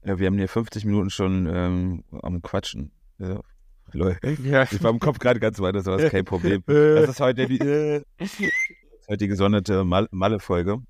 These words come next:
Speaker 1: Ähm, heute wird's ein bisschen länger gehen. Wir machen euch eine schöne After-Hour hier. Und wir haben ein, zwei, äh,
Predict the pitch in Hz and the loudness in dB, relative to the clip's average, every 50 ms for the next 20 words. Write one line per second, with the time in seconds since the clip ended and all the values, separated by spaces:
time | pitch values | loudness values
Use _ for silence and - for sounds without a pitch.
0 | - _ - - 95 95 95 95 95 98 95 98 - _ _ - - _ - - | -20 _ -6 -2 0 0 0 0 0 -2 -2 -4 -8 _ _ -20 -20 _ -20 -12
1 | 69 101 107 - 117 101 107 - - 101 98 101 - 101 92 90 95 117 120 110 | -6 -6 -2 -2 -2 -4 -4 -6 -6 -6 -6 -4 -4 -2 -2 0 0 0 0 0
2 | 110 117 120 139 - - _ - - - - _ _ - - - - - - - | -2 -4 -4 -6 -10 -14 _ -20 -20 -20 -20 _ _ -20 -20 -20 -20 -20 -10 -4
3 | 98 98 92 98 101 87 90 95 95 - - 98 87 85 82 92 - - 76 73 | -2 0 0 0 0 -2 0 -2 -4 -2 -2 -2 0 0 -2 -2 -2 -4 -4 -2
4 | 78 85 90 87 90 101 117 - _ _ _ _ _ - - 95 90 95 95 95 | -2 -4 -4 -2 0 -2 -2 -2 _ _ _ _ _ -6 -4 -2 -2 0 0 0
5 | 92 92 - - 92 95 - - - 90 87 87 87 - - - 92 - 90 87 | 0 0 -2 -2 -6 -8 -8 -4 -2 0 0 0 0 -2 -2 0 2 0 0 0